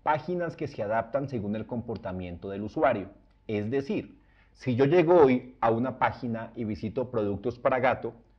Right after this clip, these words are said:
es posible que la próxima vez que ingrese todo el escenario se adapte de productos para gato.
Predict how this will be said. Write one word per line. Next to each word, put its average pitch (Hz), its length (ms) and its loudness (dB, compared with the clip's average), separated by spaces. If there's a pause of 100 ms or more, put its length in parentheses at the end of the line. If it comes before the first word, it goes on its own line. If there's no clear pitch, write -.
(280)
es 104 140 -2
posible 143 680 0
que 110 220 -6
la 95 220 -6
próxima 127 320 -6
vez 104 180 -2
que 127 80 -6
ingrese 123 440 -2
todo 131 300 4
el 143 80 4
escenario 113 380 -4
se 135 120 -6
adapte 110 300 -4
de 123 140 -6
productos 90 480 -10
para 107 200 -2
gato. - 280 -2